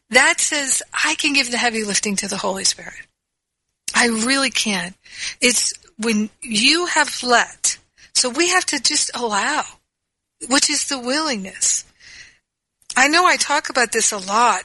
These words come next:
and, and maybe people are like, "Oh, there she is with the willingness again." But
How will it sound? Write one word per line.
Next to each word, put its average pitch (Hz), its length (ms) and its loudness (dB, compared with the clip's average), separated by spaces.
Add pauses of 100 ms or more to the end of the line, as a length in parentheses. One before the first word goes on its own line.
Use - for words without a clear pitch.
and, 240 300 -2
and 240 200 2
maybe 277 280 2
people 254 280 0
are 226 180 4
like, 202 280 0
"Oh, 254 400 4
there 220 180 2
she 233 180 -2
is 226 140 -2
with 214 120 -8
the 214 80 -4
willingness 202 480 0
again." 196 400 -6
But 226 180 2